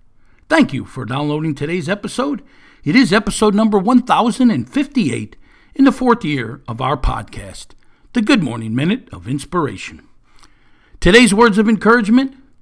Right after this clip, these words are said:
I'm gonna ask you, which one are you when you're under pressure? Are you the struggler? Do you chill? Or do you run? Which one are you under pressure?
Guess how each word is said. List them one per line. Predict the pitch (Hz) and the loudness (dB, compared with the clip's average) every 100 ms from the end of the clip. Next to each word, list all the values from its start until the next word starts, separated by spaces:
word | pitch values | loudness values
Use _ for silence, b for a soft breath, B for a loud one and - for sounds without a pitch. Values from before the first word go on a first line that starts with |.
| _ _ _ _ | _ _ _ _
I'm | 220 | 0
gonna | 240 | 0
ask | 180 208 - - | 2 0 0 0
you, | 214 143 - _ b b b b b b b | 0 -2 -6 _ b b b b b b b
which | 165 277 - | 4 4 6
one | 277 302 113 90 b b | 4 4 -2 -10 b b
are | 151 | -2
you | 151 240 226 85 - b b b b | 6 6 6 0 -12 b b b b
when | 117 117 | -4 2
you're | 226 165 | 2 2
under | 107 101 | -2 -8
pressure? | - - - - - - - - - - _ _ _ - _ _ _ - | -6 -6 -8 -18 -20 -20 -20 -20 -20 -20 _ _ _ -20 _ _ _ -16
Are | |
you | 90 123 | -6 -4
the | 117 | -4
struggler? | - 151 156 202 262 220 _ _ _ _ _ _ _ _ _ _ _ - | -6 -4 -2 -2 -4 -6 _ _ _ _ _ _ _ _ _ _ _ -8
Do | 120 | -4
you | 123 | -2
chill? | 107 - 143 214 277 b b _ _ _ _ _ _ _ | -4 -2 0 0 -6 b b _ _ _ _ _ _ _
Or | 127 | -6
do | 123 143 | 0 2
you | 165 196 | 2 0
run? | 180 98 85 82 _ _ _ b b b b b | -2 -6 -10 -16 _ _ _ b b b b b
Which | 370 403 | 4 4
one | 180 160 151 | 2 0 2
are | |
you | 131 135 147 | 2 2 0
under | 143 139 | -2 -2
pressure? | 135 151 160 - 220 | -2 -2 -4 -6 -8